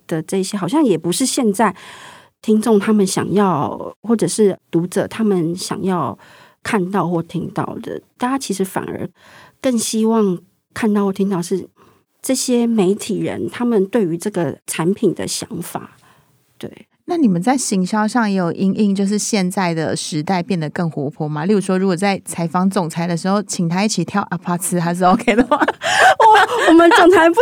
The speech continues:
Speaker 1: 行，那我们总裁他，他，他都会搭配这一次表款的主题去改变他的服装。<laughs>
Speaker 2: 好啦，那，那也是蛮用心的。
Speaker 1: 对，但是，呃，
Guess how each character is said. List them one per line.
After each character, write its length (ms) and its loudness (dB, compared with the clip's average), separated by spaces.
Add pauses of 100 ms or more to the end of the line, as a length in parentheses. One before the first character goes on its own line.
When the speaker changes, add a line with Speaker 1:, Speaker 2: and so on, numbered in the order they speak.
(160)
Speaker 1:
行， 160 2
那 200 6
我 80 6
们 160 4
总 80 4 (120)
裁 240 6
他， 1120 6
他， 0 - (180)
他 80 4
都 140 6
会 400 6
搭 180 2
配 200 6
这 200 6
一 60 6
次 340 6 (360)
表 180 8
款 220 6
的 140 6
主 220 6
题 220 6
去 140 6
改 200 -2
变 160 6
他 100 6
的 60 6
服 280 0
装。 340 2 (400)
<laughs> 460 2
Speaker 2:
好 80 4
啦， 200 6 (220)
那， 200 2
那 140 4
也 80 6
是 60 6 (140)
蛮 100 8
用 160 6
心 380 4
的。 100 4
Speaker 1:
对， 760 6 (460)
但 160 4
是， 260 4
呃， 320 2